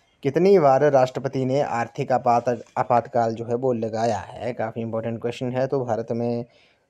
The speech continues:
जो आपातकाल है, वित्तीय आपातकाल है, वो कितनी बार लगाया गया है? क्वेश्चन नंबर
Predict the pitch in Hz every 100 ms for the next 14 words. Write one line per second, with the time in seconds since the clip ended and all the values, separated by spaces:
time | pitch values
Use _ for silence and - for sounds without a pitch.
0 | - 123 139 - _ - - 127 139 143
1 | 143 143 127 - - 110 110 - 147 151
2 | 147 135 139 139 135 139 143 139 135 139
3 | 156 143 135 131 131 131 131 131 139 139
4 | 113 - 113 113 117 120